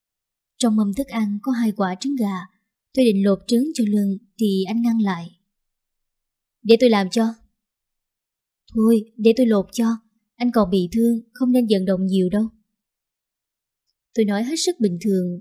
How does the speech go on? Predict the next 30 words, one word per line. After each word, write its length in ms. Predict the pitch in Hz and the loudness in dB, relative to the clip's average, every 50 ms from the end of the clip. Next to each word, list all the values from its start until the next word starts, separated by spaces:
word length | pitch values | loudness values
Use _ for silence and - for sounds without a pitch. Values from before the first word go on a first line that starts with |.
| - _ _ | -14 _ _
nhưng 180 | - 240 240 220 | -2 -2 0 0
có 120 | 269 294 | 0 0
người 320 | 285 254 226 202 190 185 | 0 0 0 0 0 0
lại 180 | 185 190 190 185 | -2 -2 -4 -4
suy 200 | 185 - - 247 | -6 -4 -4 -4
nghĩ 300 | 226 214 208 185 175 185 208 | -2 -2 -2 -2 -2 -2 -2
sâu 260 | - - 226 202 196 | -4 -4 -4 -4 -6
xa. 260 | 196 - - 202 190 190 - _ _ _ _ _ _ _ _ _ _ _ _ _ _ _ _ _ _ _ _ _ _ _ _ _ _ _ _ _ _ _ _ - 208 | -6 -8 -8 -10 -10 -12 -14 _ _ _ _ _ _ _ _ _ _ _ _ _ _ _ _ _ _ _ _ _ _ _ _ _ _ _ _ _ _ _ _ 0 2
"Vận 180 | 220 208 202 208 | 2 2 2 2
động 200 | 208 202 190 185 185 | 0 0 0 -2 0
kia 240 | - 226 226 226 226 - | 2 2 2 2 2 0
thì 80 | 214 | -2
không 200 | 196 233 233 220 | 0 0 0 0
được, 180 | 196 196 190 180 - _ _ _ _ _ _ | 0 0 -2 -2 -6 _ _ _ _ _ _
chứ 120 | - 294 269 | -4 0 2
lột 220 | 240 214 208 214 | 4 2 2 2
trứng 340 | - 247 240 269 311 349 359 349 - | 2 2 2 4 2 -2 -4 -2 -2
thì 100 | 240 214 | -2 0
tôi 80 | - 226 | 2 2
làm 220 | 220 196 185 180 | 2 0 0 -2
được 200 | 175 202 185 175 - | -2 -4 -4 -4 -4
đó." 180 | 220 233 262 262 _ _ _ _ _ _ _ _ _ _ _ _ _ _ _ _ _ _ _ _ _ _ _ _ _ _ _ _ _ _ _ _ | -6 -6 -6 -8 _ _ _ _ _ _ _ _ _ _ _ _ _ _ _ _ _ _ _ _ _ _ _ _ _ _ _ _ _ _ _ _
Nói 200 | - 214 214 254 | -2 -2 0 0
xong 380 | 277 - 240 214 202 202 196 190 - _ | 0 0 0 0 0 -2 -4 -6 -6 _
còn 320 | - 202 190 185 185 190 | -2 -2 0 -2 -2 0
dướng 120 | 190 226 262 | 0 0 0
cái 100 | 302 339 330 | -2 -6 -4
chân 220 | - 262 240 233 | -2 -2 0 0
mày 220 | 208 196 185 180 185 | 0 0 0 -2 -2
nữa 140 | 175 190 | -2 -4